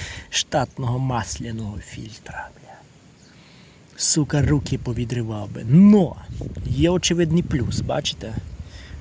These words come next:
Де що? Стружка. Так, це стружка в моторі вже за шістсот майже мотогодин. Де вона взяла? Ну, нагар, трохи сажа. Але, бачите, оце,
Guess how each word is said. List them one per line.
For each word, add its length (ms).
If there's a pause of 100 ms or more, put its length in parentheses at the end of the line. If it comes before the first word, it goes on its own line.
Де 180
що? 460 (2000)
Стружка. 840 (1800)
Так, 300
це 180
стружка 560
в 40
моторі 540
вже 240
за 160
шістсот 500
майже 320
мотогодин. 760 (1200)
Де 260
вона 260
взяла? 240
Ну, 100
нагар, 480
трохи 320
сажа. 560 (640)
Але, 300 (160)
бачите, 420
оце, 240